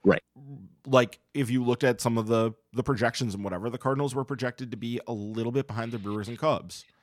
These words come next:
Speaker 2: And so,
Speaker 1: Mm-hmm.
Speaker 2: like, in a group with them, but now this probably does move them to the front of that group,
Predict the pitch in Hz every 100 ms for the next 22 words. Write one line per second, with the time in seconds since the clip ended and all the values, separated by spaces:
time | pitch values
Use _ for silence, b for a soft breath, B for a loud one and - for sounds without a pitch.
0 | _ _ - 107 - 113 104 101 - -
1 | _ - 135 - 135 143 127 123 120 120
2 | 104 107 107 127 123 123 127 113 117 107
3 | 123 - 131 113 107 95 101 101 110 110
4 | 107 98 92 - - 135 143 104 85 76
5 | 90 87 110